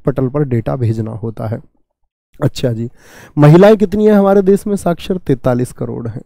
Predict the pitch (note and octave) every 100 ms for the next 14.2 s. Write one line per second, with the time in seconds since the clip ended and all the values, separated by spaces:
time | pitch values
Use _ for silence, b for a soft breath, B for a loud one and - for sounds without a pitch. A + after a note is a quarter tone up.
0 | _ - C3 D3 D#3+ F#3 - D3 C3+ A#2+
1 | A#2 A2 - B2+ A#2+ A#2 A#2 - b b
2 | b _ A2 D3 D3 E3+ D#3+ A#2 C3+ A#2+
3 | E3+ E3+ C#3+ B2 C3 A#2 A#2 A2+ - A#2
4 | C3 - b b - D#3 A#2+ D#3+ F3 D#3+
5 | F#3+ G3 - D#3+ E3+ E3+ F3+ F#3+ G3 E3
6 | F#3 - - - - E3 E3+ E3+ F3 F3
7 | E3+ E3 - F3+ - F#3 C4+ - _ _
8 | _ - C#3 C3 - F3+ F3+ F3+ F3+ E3+
9 | E3+ - F#3 F#3+ b b b - D#3 C#3+
10 | G#3+ G3 G#3 G3 G3 G3 F#3+ F#3 G3 F#3+
11 | - C#3 - F3 E3 E3 E3 E3+ b b
12 | - D#3 - - G#3 G3+ - A3 F3 A2+
13 | C3+ F#3 E3+ C#3 C3+ B2+ - C3 C3+ B2+
14 | B2+